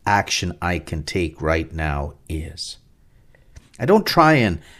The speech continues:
map out everything. I don't try and figure out the entire road that I want to travel.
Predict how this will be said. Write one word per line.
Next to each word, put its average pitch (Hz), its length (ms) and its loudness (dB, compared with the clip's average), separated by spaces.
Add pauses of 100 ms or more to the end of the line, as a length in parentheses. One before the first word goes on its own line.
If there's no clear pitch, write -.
map 107 400 2
out 101 300 0
everything. 73 540 -8 (400)
I - 80 2
don't 151 140 6
try 175 220 6
and 165 320 2
figure 139 560 4
out 95 280 2
the 85 160 -4
entire 104 680 2
road 82 680 0
that 76 220 -6
I 78 140 0
want 78 300 -2
to - 40 -10
travel. 67 480 -8